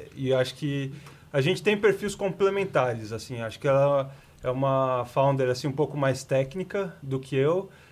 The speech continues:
E acho que eu sou um cara um pouco mais do lado de people,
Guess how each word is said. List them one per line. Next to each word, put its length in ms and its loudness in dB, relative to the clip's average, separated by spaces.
E 60 2
acho 160 2
que 80 -4
eu 40 2
sou 220 2
um 120 2
cara 280 4
um 200 0
pouco 260 -2
mais 220 4
do 60 0
lado 220 6
de 140 -4
people, 640 -2